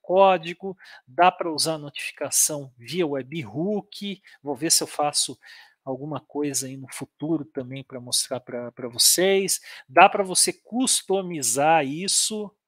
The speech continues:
né? Então, tem até exemplo aqui da dot net Foundation, olha que, que interessante. Então, tem muita coisa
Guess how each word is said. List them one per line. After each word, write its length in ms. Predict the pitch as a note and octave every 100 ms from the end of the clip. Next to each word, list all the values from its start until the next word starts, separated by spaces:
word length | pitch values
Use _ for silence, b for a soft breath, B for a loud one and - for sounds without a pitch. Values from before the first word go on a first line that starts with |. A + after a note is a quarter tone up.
| _
né? 300 | C3 D3 F3 b b b -
Então, 260 | E3 F3 - b b b _
tem 200 | E3 F3+
até 460 | C#3 _ - F#3 A3
exemplo 460 | A3 D#3 F#3 F3+
aqui 180 | D#3 G#3
da 140 | F#3
dot 340 | D3+ C#3+ - F3+
net 280 | D3+ D#3+ -
Foundation, 640 | - C3+ B2+ C#3+ - C3
olha 180 | D#3+ D3+
que, 360 | - B2+ A#2+
que 140 | - C#3
interessante. 760 | - B2 A#2 - A#2+ A2+ -
Então, 200 | C3 E3+
tem 220 | F#3+ C4 A3
muita 720 | D#3+ D#3+ E3+ G3+ C4 - F#3+
coisa 640 | - D3+ E3 E3+ E3 F#3+